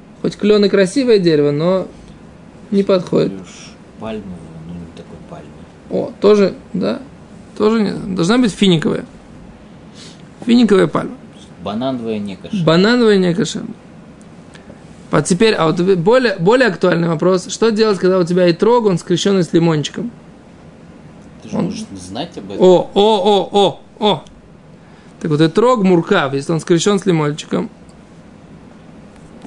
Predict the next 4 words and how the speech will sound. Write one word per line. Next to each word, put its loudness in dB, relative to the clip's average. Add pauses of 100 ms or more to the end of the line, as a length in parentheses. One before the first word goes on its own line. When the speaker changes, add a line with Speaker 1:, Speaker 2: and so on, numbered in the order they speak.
(720)
Speaker 1:
Или, 4 (960)
говорит 2 (280)
Рав 0 (180)
Годор 2